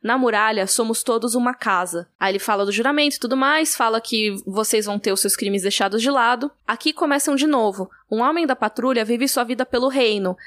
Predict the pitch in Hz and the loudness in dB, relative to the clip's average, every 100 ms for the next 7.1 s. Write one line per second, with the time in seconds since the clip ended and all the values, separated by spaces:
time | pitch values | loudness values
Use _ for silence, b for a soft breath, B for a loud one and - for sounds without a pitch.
0 | B 233 262 302 311 294 262 240 208 202 | B 0 2 2 2 2 2 2 2 0
1 | 220 233 262 247 247 285 262 208 190 B | 0 0 0 0 0 2 2 2 -2 B
2 | B 214 226 240 233 202 214 254 214 170 | B -2 0 0 2 2 2 2 0 0
3 | 196 233 226 214 214 - 214 214 196 180 | 0 0 -2 0 0 0 -2 0 0 0
4 | 190 180 - B 233 277 302 262 233 277 | 0 -2 -6 B 0 0 0 0 2 2
5 | 254 233 254 208 208 202 240 233 - 226 | 2 0 -2 0 0 2 2 2 0 0
6 | 233 226 220 220 226 240 226 254 226 185 | 0 0 2 0 0 -2 -2 0 0 0
7 | 196 | -4